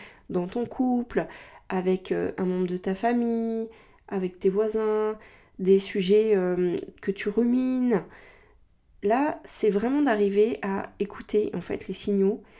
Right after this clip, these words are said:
Euh, tu peux le ressentir, bah, quand t'as des pensées, euh,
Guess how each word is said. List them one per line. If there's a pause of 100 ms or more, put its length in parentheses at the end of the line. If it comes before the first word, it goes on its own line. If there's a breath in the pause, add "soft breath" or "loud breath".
(420 loud breath)
Euh, (100)
tu
peux
le
ressentir,
bah,
quand
t'as
des
pensées,
euh,